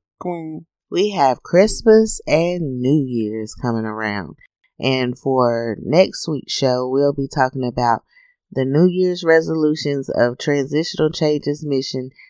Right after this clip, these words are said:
Speaker 2: So you definitely do not want to miss that show because we'll be talking about the new and improved things that we'll be offering.
Speaker 1: Yes, and one of 'em is that we changing our platform that we hosting our podcast on.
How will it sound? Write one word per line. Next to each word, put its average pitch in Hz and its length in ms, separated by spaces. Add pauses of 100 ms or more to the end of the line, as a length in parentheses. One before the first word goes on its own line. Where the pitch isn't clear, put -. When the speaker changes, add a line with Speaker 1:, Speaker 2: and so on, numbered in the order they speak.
(140)
Speaker 2:
So - 180
you 120 180
definitely 185 520
do 131 240
not 143 320
want 160 160
to 160 40
miss 170 260
that 175 280
show 175 360
because 135 340
we'll 147 200
be - 120
talking 127 240
about 101 280
the 87 120
new 120 500
and 110 180
improved 147 880 (580)
things 127 400
that 104 260
we'll 120 260
be 139 160
offering. 117 520 (340)
Speaker 1:
Yes, 113 300
and 90 160
one 185 220
of 156 140
'em 120 200
is 107 280
that 107 160
we 120 140
changing 143 540
our 98 160 (100)
platform 90 680
that 90 160
we 92 260
hosting 95 440
our 85 280 (800)
podcast 101 680
on. 85 420